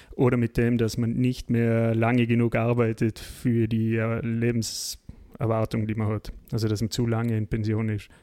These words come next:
Also auf den, den, den Schultern der Erwerbstätigen lastet zu viel. Deshalb können wir es uns nicht mehr leisten. Was ich dabei lustig finde, ist, und mit, wenn wir eh in die, in die Shownotes tun, es gibt ja die Markenrot-These, die im Kern,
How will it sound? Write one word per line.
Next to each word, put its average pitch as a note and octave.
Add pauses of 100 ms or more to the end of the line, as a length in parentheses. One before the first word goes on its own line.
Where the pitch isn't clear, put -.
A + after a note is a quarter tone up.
Also A2+
auf A2
den, A2+
den, A2
den A2
Schultern C#3+
der A#2
Erwerbstätigen A#2+ (420)
lastet A#2
zu B2
viel. A2 (500)
Deshalb A#2
können B2
wir A#2
es A2+
uns A2+
nicht A#2+
mehr A2+
leisten. A#2 (840)
Was C#3+
ich E3+
dabei C#3
lustig C#3
finde, B2
ist, B2
und A#2+ (140)
mit, A#2 (400)
wenn A#2+
wir B2
eh B2+
in B2
die, A#2
in A#2
die A2
Shownotes A2+
tun, A2+
es A2
gibt -
ja B2
die A#2
Markenrot-These, A#2 (500)
die A#2+
im A#2
Kern, D3